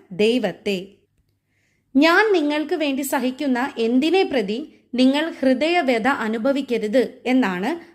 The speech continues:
പൗലോസ് ലീഹ പറയുന്നത്. ഓപ്ഷൻസ് കാരാഗൃഹത്തെ പ്രതി, പീഡകളെ പ്രതി, പ്രഹരങ്ങളെ പ്രതി.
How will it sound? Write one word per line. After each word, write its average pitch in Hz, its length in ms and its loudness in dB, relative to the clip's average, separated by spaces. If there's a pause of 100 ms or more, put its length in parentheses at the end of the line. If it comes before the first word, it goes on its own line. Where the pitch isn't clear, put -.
(120)
പൗലോസ് 311 460 2
ലീഹ 202 160 -4
പറയുന്നത്. 208 580 -2 (360)
ഓപ്ഷൻസ് 240 580 -2 (340)
കാരാഗൃഹത്തെ 254 720 0
പ്രതി, 196 360 -6 (500)
പീഡകളെ 277 520 2
പ്രതി, 202 380 -4 (440)
പ്രഹരങ്ങളെ 214 600 -2
പ്രതി. 185 380 -6